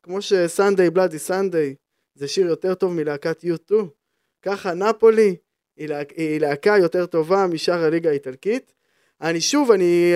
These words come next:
אמרתי את השם שלו כמה פעמים, רומא חסרה מאוד את וינאלדום, כמו שמנצ'סטר הפסידה לארסנל בגלל שקזימירו קיבל צהוב נגד קריסטל פלאס, לא דיברנו היום ליגה האנגלית בכלל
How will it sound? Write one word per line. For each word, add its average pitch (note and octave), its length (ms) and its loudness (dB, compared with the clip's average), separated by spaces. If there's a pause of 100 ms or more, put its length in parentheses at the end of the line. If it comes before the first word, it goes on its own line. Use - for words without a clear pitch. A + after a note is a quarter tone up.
(120)
אמרתי G#3 240 0
את A3 80 -2
השם A3+ 200 0
שלו A3 140 0
כמה A#3 240 0
פעמים, F#3+ 500 0 (360)
רומא G#3 440 2
חסרה F#3 560 -2
מאוד A3+ 320 4
את A3+ 160 0
וינאלדום, F3+ 600 -2 (540)
כמו G3 220 0
שמנצ'סטר G#3+ 720 0
הפסידה G3+ 340 -4
לארסנל G3 460 0
בגלל D3+ 360 0
שקזימירו F#3+ 600 -2
קיבל F3 240 -4
צהוב F3 260 -2
נגד E3 220 -8
קריסטל E3+ 240 -6
פלאס, F3+ 340 -4
לא G3 80 2
דיברנו G3+ 360 -4
היום F3 180 0
ליגה F#3+ 180 2
האנגלית F3 280 -2
בכלל F3 460 0